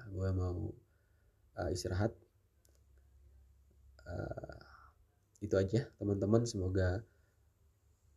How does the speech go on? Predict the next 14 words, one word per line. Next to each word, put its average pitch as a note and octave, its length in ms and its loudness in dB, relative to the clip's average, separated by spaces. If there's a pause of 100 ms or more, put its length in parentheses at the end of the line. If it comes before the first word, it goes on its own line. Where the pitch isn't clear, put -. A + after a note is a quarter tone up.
(120)
per, A#2+ 480 4 (800)
uh, F2 720 -2 (800)
sharing A#2+ 300 4
pada G#2+ 160 10
malam G2+ 240 6
hari - 240 2
ini G#2+ 120 2 (760)
itu G#2 160 0
bisa G2 240 2
ada F#2+ 160 6
manfaatnya, F#2+ 560 2 (1120)
bisa A2 240 0
menambah G2 480 6 (800)
ilmu, G#2 400 4